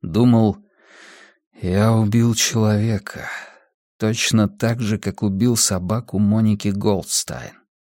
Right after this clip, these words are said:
Я знаю, звучит это как чушь, но...» Только это не звучало как чушь и не было чушью.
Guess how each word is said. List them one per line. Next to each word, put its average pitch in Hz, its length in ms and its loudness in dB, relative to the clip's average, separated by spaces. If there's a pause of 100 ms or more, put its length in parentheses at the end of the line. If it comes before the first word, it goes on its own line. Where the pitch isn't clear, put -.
(420)
Я 104 180 0
знаю, 127 680 0
звучит 131 520 2
это 131 160 0
как 127 240 -2
чушь, - 440 -2
но...» 131 280 4 (960)
Только 92 640 -4 (240)
это 90 380 -4
не 107 240 4
звучало 104 760 0
как 101 240 -6
чушь - 600 -10 (480)
и 123 100 6
не 107 360 6
было 120 340 -2
чушью. - 720 -8